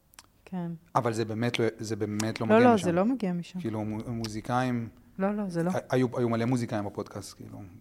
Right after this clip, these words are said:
Speaker 2: אה, גם כאלה שמאוד מצליחים, כזה אברהם טל, טל סטייל, וגם כאילו יש כאלה שהם בתחילת הדרך שלהם, ו-, ו-, ו-, ו-, וזה כאילו, וזה, זה מאו-, זה כבר כולם יודעים את זה, זה,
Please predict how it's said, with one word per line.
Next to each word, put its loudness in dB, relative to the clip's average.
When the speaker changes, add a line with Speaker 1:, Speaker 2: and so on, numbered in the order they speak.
Speaker 2:
אה, -6
גם 2
כאלה 4
שמאוד 0
מצליחים, -2
כזה 2
אברהם 0
טל, 0
טל 2
סטייל, 2
וגם 0
כאילו -2
יש -4
כאלה 2
שהם 0
בתחילת 4
הדרך 4
שלהם, -2
ו-, 0
ו-, -8
ו-, -4
ו-, -4
וזה -8
כאילו, -12
וזה, -10
זה -12
מאו-, -8
זה -8
כבר -6
כולם 2
יודעים 2
את 2
זה, -8
זה, -10